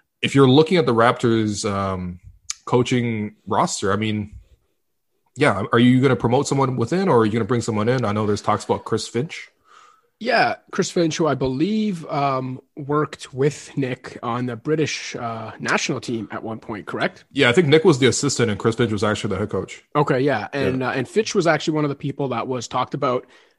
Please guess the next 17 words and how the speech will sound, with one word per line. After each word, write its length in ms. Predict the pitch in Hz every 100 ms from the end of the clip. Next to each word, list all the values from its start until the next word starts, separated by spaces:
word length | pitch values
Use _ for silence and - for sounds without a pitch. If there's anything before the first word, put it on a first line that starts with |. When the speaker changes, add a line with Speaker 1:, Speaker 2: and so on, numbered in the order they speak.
| _ -
Speaker 2:
uh, 180 | 135 127
as 120 | 135 135
a 60 |
potential 320 | 131 156 147
candidate 380 | 151 156 143 135
to 60 | 143
get 220 | 135 147
the 60 | 127
Pacers 420 | - 190 185 123
job, 360 | 123 90 101 _ _ _ _ _ _
strangely 400 | - 185 151 135
Speaker 1:
Oh. 40 | 131
Speaker 2:
enough. 280 | 151 127
So, 160 | - 131
yeah. 160 | 131 107
Speaker 1:
Okay. 160 | 143 - _ _
Speaker 2:
Um, 460 | 139 131 120 120